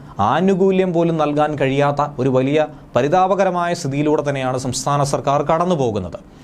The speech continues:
കടുത്ത സാമ്പത്തിക ധനപ്രതിസന്ധികൾക്കിടയിൽ ആനുകൂല്യങ്ങൾ നൽകാൻ വേണ്ടി മാത്രം ഏകദേശം ഏഴായിരം കോടി രൂപയോളം കണ്ടെത്തേണ്ടി വരുന്നു.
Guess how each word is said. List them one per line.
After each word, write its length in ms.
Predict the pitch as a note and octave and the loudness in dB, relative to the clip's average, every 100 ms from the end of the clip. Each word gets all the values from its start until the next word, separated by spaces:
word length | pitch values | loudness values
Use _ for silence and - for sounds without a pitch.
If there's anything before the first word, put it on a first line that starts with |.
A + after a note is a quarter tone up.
| - - C3+ | -20 -4 0
കടുത്ത 400 | E3+ F3+ F#3+ F3+ - - - | 0 0 0 0 -6 -20 -10
സാമ്പത്തിക 760 | - C#3 D3+ F#3 F#3+ E3+ F3 E3 | -2 0 0 0 -2 -2 -2 -2
ധനപ്രതിസന്ധികൾക്കിടയിൽ 1300 | C3+ D3 E3 D#3 D#3 D#3+ E3 E3 D#3 C#3 C#3 C3+ C#3 - - A2 | -2 -2 -2 0 0 0 0 0 0 0 0 0 -4 -8 -6 -2
ആനുകൂല്യങ്ങൾ 720 | B2+ E3+ E3+ F3+ E3+ E3+ E3+ | 0 0 2 2 2 2 0
നൽകാൻ 460 | D#3 D3+ E3+ F#3 | 0 0 0 0
വേണ്ടി 220 | F#3 F3+ F3+ | 2 2 2
മാത്രം 400 | D#3+ E3 E3 - - - - | 0 0 -2 -4 -10 -12 -2
ഏകദേശം 580 | C#3+ F3+ F#3 F3 F3+ D3+ - - | 0 0 0 0 -4 -6 -12 -4
ഏഴായിരം 640 | A2 D3+ F3+ F#3+ G3 G3 G3 | 0 2 2 2 2 0 0
കോടി 200 | F3+ F3 | 2 2
രൂപയോളം 460 | D#3+ D#3 D3+ D3+ D#3 | 0 0 2 0 -2
കണ്ടെത്തേണ്ടി 480 | C#3+ D3 D3 D3+ B2+ | -2 -2 0 -2 -2
വരുന്നു. 240 | F#2+ F2 | -2 -6